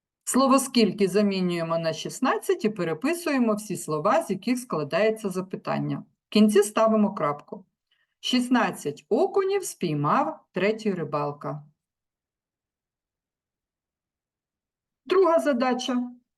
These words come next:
У двох коробках сорок олівців. В меншій коробці вісім олівців. Наскільки більше олівців у більшій коробці, ніж у меншій?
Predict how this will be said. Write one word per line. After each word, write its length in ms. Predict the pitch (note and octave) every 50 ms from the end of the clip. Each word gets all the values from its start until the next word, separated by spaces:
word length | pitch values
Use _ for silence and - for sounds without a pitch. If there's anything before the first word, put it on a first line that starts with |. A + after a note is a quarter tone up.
| _ _ _ _ _ _ _ _ _ _ _ -
У 100 | G3+ F#3
двох 380 | F3 G3+ G3 A3 A3 G#3+ -
коробках 720 | - G3 F3 F#3 B3 G4+ A4 - - - G#3 F#3 - - -
сорок 440 | - - A3 A#3 C4 D4+ D#4+ - F#4+
олівців. 720 | F#4 F4+ F#4 F4+ - - - - G3+ F3+ E3 D#3 - - _ _ _ _ _ _ _ _
В 100 | - C#3+
меншій 460 | D#3 F#3+ A3+ D#4 G#4+ A4 - - G4+ F#4+
коробці 600 | - - B3+ A3 F3+ E3 D3+ - - - - B3+
вісім 420 | B3 D#4 D4+ B3+ - - C4+ A#3+
олівців. 640 | A#3 A3+ A3 A3 G#3+ - - - - G#3 G3+ G3+ - - _ _ _ _ _ _ _ _
Наскільки 680 | F3+ G3+ B3+ C4 B3 - - F#4+ E4 A#3 - - A3+ A3
більше 420 | F#3+ G#3 A3+ G3 F3+ - - G3
олівців 800 | F3 - F3+ F3 E3 D#3 C#3+ - - - - C4 F4 G#4+ A4 - -
у 100 | - G3
більшій 480 | E3+ D#3 F#3+ F#3+ E3+ - - - G3+ G#3
коробці, 680 | G#3 D#4 E4 E4 F4 F4+ F4 F4+ - - F#4+ G4+ A4 -
ніж 360 | G#3 F#3+ G3 A3+ C4+ B3+ - -
у 80 | - G#3
меншій? 680 | F#3 F3 D#3+ D3+ D3+ D3 - - - - - - -